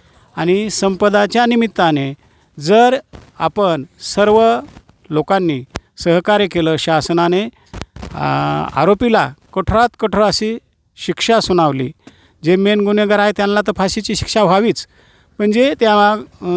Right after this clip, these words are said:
तिने खुलासा केलेल्या आरोपपत्रामधील जे सह आरोपी आहेत यांनासुद्धा बडतर्फ करण्यात यावं, कठोरात कठोर शिक्षा देण्यात यावी आणि संपदाला न्याय मिळावा, जेणेकरून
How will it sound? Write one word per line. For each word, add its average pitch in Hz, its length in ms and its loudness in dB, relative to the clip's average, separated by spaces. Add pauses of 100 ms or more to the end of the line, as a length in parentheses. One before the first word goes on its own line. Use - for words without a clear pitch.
(120)
तिने 190 300 2
खुलासा 196 360 2
केलेल्या 190 540 0
आरोपपत्रामधील 196 800 0 (580)
जे 202 80 -2
सह 233 260 4
आरोपी 240 360 2
आहेत 160 340 -4
यांनासुद्धा 185 760 -6 (100)
बडतर्फ 175 520 0
करण्यात 208 440 0
यावं, 208 280 2 (420)
कठोरात 196 360 0 (100)
कठोर 196 300 -2
शिक्षा 226 480 2
देण्यात 196 360 -2
यावी 147 340 0 (340)
आणि 180 140 -2
संपदाला 175 580 0
न्याय 185 300 2
मिळावा, 165 460 2 (380)
जेणेकरून 175 680 0